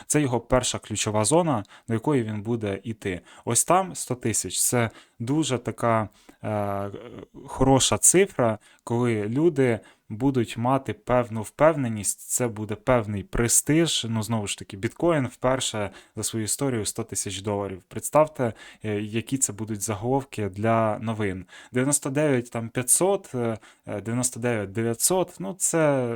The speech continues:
не ті відмітки. От сто — це вже престиж.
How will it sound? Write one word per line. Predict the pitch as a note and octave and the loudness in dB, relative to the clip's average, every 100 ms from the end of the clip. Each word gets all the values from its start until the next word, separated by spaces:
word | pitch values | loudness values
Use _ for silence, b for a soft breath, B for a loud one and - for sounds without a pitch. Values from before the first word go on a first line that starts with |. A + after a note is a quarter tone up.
| A#2 | -8
не | A#2+ B2+ C#3 | -6 -2 -2
ті | - A2 | -2 -4
відмітки. | F#2+ F#2+ F#2 - | -4 -6 -8 -10
От | - - | -8 -2
сто — | - - D#3+ F#3 G3 | 0 2 4 2 2
це | - A2+ | -2 0
вже | A#2 A2 | 0 -2
престиж. | - G#2+ - - F#2 - | 0 0 -2 -6 -8 -8